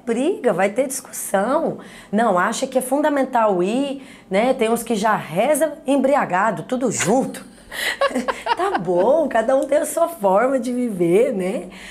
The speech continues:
Mas daí, acho o bom senso, é hora de ir embora, vai embora,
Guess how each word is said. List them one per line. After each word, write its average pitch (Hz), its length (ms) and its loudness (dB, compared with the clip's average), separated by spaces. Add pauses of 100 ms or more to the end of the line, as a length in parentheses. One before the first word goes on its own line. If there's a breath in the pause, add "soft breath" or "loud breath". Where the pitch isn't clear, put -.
(160 loud breath)
Mas 208 200 2
daí, 214 600 0 (180 loud breath)
acho 208 300 -2
o 226 40 2
bom 233 240 2
senso, 214 500 -2
é - 20 6
hora 208 220 4
de 202 100 -4
ir 208 40 0
embora, 196 200 2
vai 220 140 -4
embora, 196 540 0